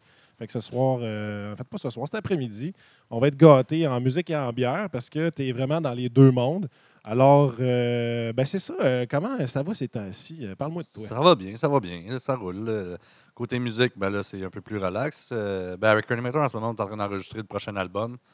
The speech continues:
Speaker 2: qu'on avait commencé à enregistrer avant la pandémie.
Speaker 1: Yeah.
Speaker 2: Euh, avant la pandémie, on, on venait de faire les basses, là, le, le, le, le drum était fait, les basses étaient faites,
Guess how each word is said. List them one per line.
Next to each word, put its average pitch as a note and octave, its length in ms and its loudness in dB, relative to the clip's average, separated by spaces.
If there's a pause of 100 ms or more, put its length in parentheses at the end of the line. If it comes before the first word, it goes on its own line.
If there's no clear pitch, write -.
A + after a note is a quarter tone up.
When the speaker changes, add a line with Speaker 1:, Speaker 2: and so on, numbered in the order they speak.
(380)
Speaker 2:
qu'on G2+ 100 -10
avait F#2+ 100 -6
commencé G#2 280 -4
à A2+ 100 2
enregistrer G2+ 300 -4
avant G#2 180 2
la G2+ 80 0
pandémie. F#2+ 420 -4 (300)
Speaker 1:
Yeah. B2 220 -10 (180)
Speaker 2:
Euh, F2 580 -18
avant F2 140 -8
la F#2+ 80 -4
pandémie, G2 260 -10
on, G#2 120 -8 (120)
on G2 140 -12
venait G#2 160 -8
de G#2+ 60 -4
faire A#2 460 2
les G2+ 200 -8
basses, G2+ 360 -6
là, G2+ 80 -10
le, F#2 160 -10
le, F#2 180 -10
le, F#2 460 -14
le F#2 60 -12
drum A2 300 -6
était A2 160 -4
fait, B2 260 -2
les G2 160 -8
basses A2 200 -4
étaient G#2+ 160 -4
faites, B2+ 180 -4